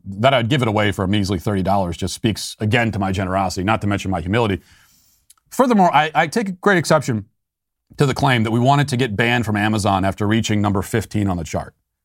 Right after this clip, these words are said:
That's absurd. We wanted to get banned after reaching the top five. We did get to the top five, but we didn't get banned.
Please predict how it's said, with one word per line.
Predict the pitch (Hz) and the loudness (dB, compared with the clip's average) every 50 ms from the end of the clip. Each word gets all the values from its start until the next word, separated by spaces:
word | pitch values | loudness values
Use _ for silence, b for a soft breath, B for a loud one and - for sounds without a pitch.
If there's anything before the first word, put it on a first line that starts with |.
| _ _ _ _ _ _ _ _ _ _ _ _ - | _ _ _ _ _ _ _ _ _ _ _ _ -4
That's | 196 - | -2 -2
absurd. | - 107 - 107 - - - _ _ _ _ _ _ _ _ _ _ _ _ _ _ _ _ _ _ _ - | -2 -4 -4 -6 -8 -10 -16 _ _ _ _ _ _ _ _ _ _ _ _ _ _ _ _ _ _ _ 0
We | 139 | 2
wanted | 175 202 247 262 240 | 4 4 4 4 4
to | 190 | 2
get | 156 151 123 | 2 2 2
banned | 117 135 131 131 123 | 2 2 2 2 2
after | 110 - 117 | 2 0 0
reaching | 120 123 - 113 107 | 0 0 0 0 0
the | 98 | 2
top | 110 110 98 - | 2 0 0 2
five. | - 110 78 - - - _ _ _ _ _ _ _ _ _ _ _ _ _ _ _ _ - | 0 -2 -2 -2 -8 -14 _ _ _ _ _ _ _ _ _ _ _ _ _ _ _ _ 0
We | 131 143 | 2 4
did | 127 180 262 285 | 4 4 4 4
get | 254 - | 2 2
to | 123 135 | 2 2
the | 120 113 | 0 2
top | 120 113 104 - | 2 2 2 2
five, | - 107 92 98 101 | 0 0 0 0 0
but | 120 | 2
we | 131 139 | 2 2
didn't | 139 131 | 2 2
get | 120 117 95 | 0 0 -2
banned. | - 85 - - | -4 -8 -10 -14